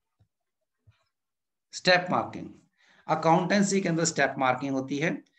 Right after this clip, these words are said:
इसलिए जैसे आपका रिवैल्यूएशन अकाउंट है, कैपिटल अकाउंट है, बैलेंस शीट, तो रिवैल्यूएशन अकाउंट के मार्क्स अलग होंगे,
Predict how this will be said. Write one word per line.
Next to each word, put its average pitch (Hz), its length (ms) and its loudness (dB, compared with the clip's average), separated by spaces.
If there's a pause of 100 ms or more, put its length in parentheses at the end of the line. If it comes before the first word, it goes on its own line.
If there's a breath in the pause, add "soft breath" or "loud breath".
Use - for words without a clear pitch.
(280 soft breath)
इसलिए 190 600 2
जैसे 139 320 -2
आपका 151 300 -2
रिवैल्यूएशन 151 400 0
अकाउंट 151 220 -4
है, 151 80 -4
कैपिटल 147 340 -6
अकाउंट 143 220 -2
है, 143 140 2
बैलेंस 120 280 -2
शीट, 160 280 -6 (320 soft breath)
तो 175 200 0
रिवैल्यूएशन 147 400 0
अकाउंट 151 220 -4
के 151 80 -4
मार्क्स 131 380 -4
अलग 147 200 0
होंगे, 151 300 -2